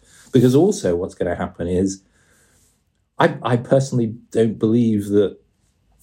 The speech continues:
humans are not going to be replaced, but some jobs will be replaced. Some jobs will be automated. Some jobs will change quite dramatically. And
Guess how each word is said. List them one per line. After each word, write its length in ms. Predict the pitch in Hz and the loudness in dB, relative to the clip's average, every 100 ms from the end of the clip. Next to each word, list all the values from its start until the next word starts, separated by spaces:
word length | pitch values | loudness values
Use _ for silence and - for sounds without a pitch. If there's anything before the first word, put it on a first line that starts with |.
| 135 - 113 | -6 -4 -6
humans 380 | - 160 156 131 | -4 0 2 2
are 60 | 123 | 2
not 160 | 123 | 2
going 200 | 113 101 | 0 -2
to 60 | 92 | -2
be 140 | - | -4
replaced, 560 | 82 78 - - - - _ | -4 -4 -8 -12 -12 -20 _
but 120 | - | -6
some 380 | 139 - 170 156 | -4 -2 -2 -2
jobs 560 | 135 98 90 90 - - | -2 -2 -2 -6 -12 -2
will 220 | 98 82 | 0 0
be 180 | 71 - | -4 -14
replaced. 560 | - - - - - | -18 -16 -16 -14 -16
Some 340 | - - 127 135 | -6 0 2 2
jobs 380 | 110 90 90 85 | 0 -2 -4 -4
will 240 | 87 95 | -2 0
be 160 | 92 85 | -2 -6
automated. 800 | 76 - - - - - 69 - _ _ - | -8 -12 -16 -16 -16 -14 -14 -16 _ _ -4
Some 320 | - 127 120 | 0 2 2
jobs 360 | 123 107 98 | 2 0 -2
will 240 | 95 120 135 | -2 -2 -2
change 600 | - - 202 123 71 73 | -6 -4 -2 -2 -6 -14
quite 260 | - 90 82 | -10 -8 -6
dramatically. 840 | - - - - - - - 92 - _ _ - | -6 -6 -6 -10 -10 -10 -12 -14 -18 _ _ -6
And 600 | 101 110 107 107 104 101 | -2 0 2 2 0 -2